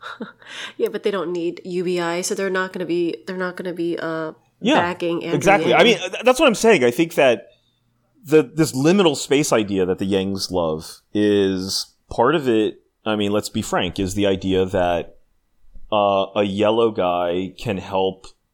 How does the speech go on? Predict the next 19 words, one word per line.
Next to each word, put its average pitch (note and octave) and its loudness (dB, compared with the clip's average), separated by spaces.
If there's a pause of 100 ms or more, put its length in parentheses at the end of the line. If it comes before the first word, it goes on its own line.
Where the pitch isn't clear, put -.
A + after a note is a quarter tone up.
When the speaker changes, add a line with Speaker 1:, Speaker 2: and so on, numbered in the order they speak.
Speaker 2:
legitimize F#2+ -4 (500)
white G2 -2
racial G2 -4
claims - -10 (640)
because G2+ -4
a G#2+ 0
non-white G#2+ 0
person F#2+ -6
is F2+ -8
backing F2 -6
them A#2 -4
up, - -6 (880)
you F#2+ -6
know, G2 -2
and G#2+ -2
it, G#2 -2
it, G2+ -4
it, A2 0
it, G#2+ -4